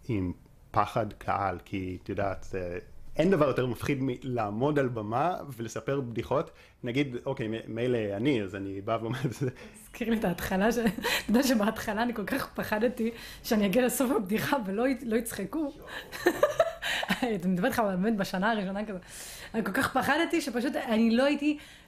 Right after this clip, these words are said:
Speaker 2: לא היה לי אומץ לסיים את הבדיחה. הייתי פשוט מתחילה את הבדיחה, ואז באמצע הייתי מתחילה לצחוק. כל כך פחדתי להגיע לסוף ושלא יצחקו. אתה יודע, אתה כותב את זה בבית, אתה מפחד על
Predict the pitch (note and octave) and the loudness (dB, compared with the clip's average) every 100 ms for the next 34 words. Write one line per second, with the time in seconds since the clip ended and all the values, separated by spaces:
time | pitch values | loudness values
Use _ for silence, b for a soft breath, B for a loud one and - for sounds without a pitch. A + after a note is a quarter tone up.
0 | - A3+ C#4 C#4+ C#4 D4 A#3 - B3 A#3 | 0 2 4 4 4 2 -2 -4 -2 0
1 | G#3+ A#3 G3+ A3 A#3+ C4+ A#3+ C4 A#3 A#3+ | -2 -2 -4 0 0 2 0 -2 0 0
2 | A#3+ F#3 E3+ - F#4 F#4 B B B A3+ | 0 -2 -4 0 0 0 B B B 2
3 | C#4+ B3+ E4 E4 D#4 C#4 - D4+ C#4 - | 4 6 6 4 4 2 2 0 0 2
4 | D4 - - B B - C#3+ D4 - F4 | 0 0 -10 B B -4 2 4 4 2
5 | - - - E4+ E4+ D4 B3+ F4 D4 F4 | 2 0 2 4 4 4 6 6 6 2
6 | C#4 C4+ E4+ - - - D#4+ G#3+ C4+ G3+ | 0 2 2 0 -8 -6 -6 -4 -4 -4
7 | F#3 A3 A#3+ G#3+ F#3 F3+ C4+ A#3+ G3+ F#3+ | -6 -6 -4 -2 -2 0 0 0 -2 -4
8 | F3 - - - C4+ C#4 | -6 -10 -8 0 4 4